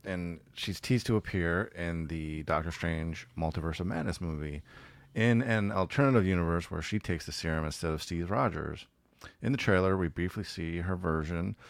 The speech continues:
of the shield and jetpack, which is enough for most to believe she will appear in the movie. With all movie spec related comics, we have seen a nice spike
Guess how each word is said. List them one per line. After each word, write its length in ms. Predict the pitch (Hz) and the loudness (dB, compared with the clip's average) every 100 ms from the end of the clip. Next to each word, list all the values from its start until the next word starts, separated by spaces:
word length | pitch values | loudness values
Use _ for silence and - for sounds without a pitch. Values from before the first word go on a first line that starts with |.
| - | -10
of 80 | - | -4
the 60 | 92 | -4
shield 340 | - 82 80 | -2 0 0
and 100 | 85 | 0
jetpack, 460 | 82 73 - 71 78 | 0 -2 0 -2 -2
which 180 | 82 - | -6 -8
is 100 | 76 | -8
enough 400 | 76 90 107 92 | -2 2 2 0
for 180 | - 80 | -4 -4
most 540 | 78 104 113 87 82 | 2 4 6 4 0
to 100 | - | -4
believe 540 | 78 82 87 82 80 82 | -4 -2 0 0 -2 -6
she 140 | - | -6
will 160 | 76 71 | -4 -4
appear 260 | - 65 | -6 -8
in 80 | 65 | -6
the 60 | 71 | -2
movie. 460 | 101 95 69 76 - - - - - - | 0 -2 -4 -8 -14 -20 -20 -20 -20 -8
With 160 | 82 - | -8 -6
all 300 | - 104 110 | 4 8 8
movie 260 | 101 98 90 | 8 4 4
spec 380 | - 90 82 - | 0 0 0 0
related 440 | 80 80 78 78 | 0 0 0 -2
comics, 720 | - 71 67 69 69 - - - | -2 -2 -2 -4 -6 -10 -16 -8
we 80 | 76 | -6
have 120 | 76 | -6
seen 240 | - 82 | -4 -4
a 60 | 78 | -4
nice 300 | 73 78 123 | -2 0 0
spike 500 | - 80 82 85 - | 0 0 0 0 -4